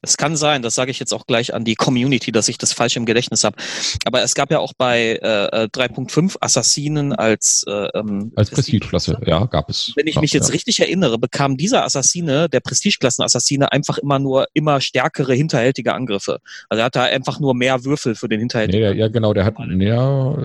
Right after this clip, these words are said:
Speaker 2: der hat noch einen zweiten hinterhältigen, glaub ich, bekommen.
Speaker 1: Ja, oder irgendwie so. Also
Speaker 2: Der hat noch mal
Speaker 1: der
Speaker 2: so einen
Speaker 1: hat auf jeden Fall
Speaker 2: zusätzlichen, ja,
Speaker 1: Ja.
Speaker 2: ja, genau, ja.
Speaker 1: Und, und das fand ich,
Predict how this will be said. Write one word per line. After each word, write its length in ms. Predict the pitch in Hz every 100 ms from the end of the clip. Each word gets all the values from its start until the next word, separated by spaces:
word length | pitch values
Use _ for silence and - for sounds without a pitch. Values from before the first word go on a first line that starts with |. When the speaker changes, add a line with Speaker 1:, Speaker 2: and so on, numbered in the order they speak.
| -
Speaker 2:
der 240 | 104 104
hat 100 | 123
noch 80 | -
einen 100 | -
zweiten 360 | - 101 135 127
hinterhältigen, 640 | 101 92 90 87 87 90
glaub 180 | 90 85
ich, 140 | -
bekommen. 600 | 92 - - 80 80 78 82
Speaker 1:
Ja, 100 | 131
oder 200 | 143 151
irgendwie 220 | 147 151
so. 340 | 139 139 135 107
Also 220 | - 123
Speaker 2:
Der 60 | 92
hat 60 |
noch 140 | 95 95
mal 140 | 98
Speaker 1:
der 60 | 92
Speaker 2:
so 40 |
einen 100 | 98
Speaker 1:
hat 20 |
auf 80 | -
jeden 140 | 131 135
Fall 100 | 117
Speaker 2:
zusätzlichen, 640 | - 110 - 98 90 82
ja, 40 | 95
Speaker 1:
Ja. 140 | 98
Speaker 2:
ja, 40 | 101
genau, 480 | 90 92 87 82 82
ja. 140 | 87 80
Speaker 1:
Und, 100 | -
und 200 | 156 -
das 180 | 233 -
fand 280 | 190 170
ich, 160 | 175 -